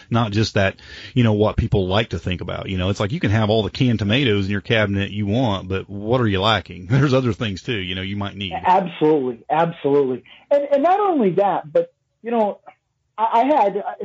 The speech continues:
Speaker 2: and I think many people do, you know, you sit down and, you know, probably December, January, and you're, you're kind of architecting your, your, your plan for your homestead for, for the next year. And,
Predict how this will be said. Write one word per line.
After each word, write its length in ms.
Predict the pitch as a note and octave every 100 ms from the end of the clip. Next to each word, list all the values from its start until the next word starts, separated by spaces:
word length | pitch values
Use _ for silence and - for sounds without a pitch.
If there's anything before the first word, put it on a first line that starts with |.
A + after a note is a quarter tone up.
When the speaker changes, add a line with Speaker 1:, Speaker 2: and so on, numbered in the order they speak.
| - - -
Speaker 2:
and 100 | A3
I 120 | G#3+
think 220 | A#3+ C4 -
many 400 | E3 E3 F3 F3+
people 320 | E3+ E3 F3
do, 300 | C#3 D3+ G#3+
you 120 | D#3
know, 20 | C#3
you 140 | C#3 -
sit 140 | E3+
down 260 | D#3+ D3 E3
and, 220 | D#3 D3 - _
you 120 | D3+
know, 260 | C#3 C#3 -
probably 260 | - D3 D3+
December, 500 | C#3+ - C#3+ D#3 D#3
January, 760 | C#3 C#3 D3+ C#3+ D3 D3 E3
and 100 | C#3+ C3+
you're, 160 | C3 _
you're 160 | C#3 B2+
kind 260 | - D3+
of 80 | C3+ -
architecting 880 | D#3 D#3+ D#3+ - D#3+ D#3 E3+ D#3 D3+
your, 220 | C#3+ B2+ - _ _ _
your, 360 | D3 D#3 C#3+ D#3+
your 140 | C#3
plan 480 | C3+ - E3+ E3+ E3
for 120 | E3
your 160 | D3 C#3
homestead 680 | - E3 D#3+ - D3+ D#3+ D#3+ -
for, 120 | C#3+ -
for 60 | C#3
the 80 |
next 400 | D3 D3 - -
year. 340 | D3 D3 F3+ F#3 _ _ _ -
And, 760 | E3 D3+ D3 C#3+ C#3+ D3 C#3+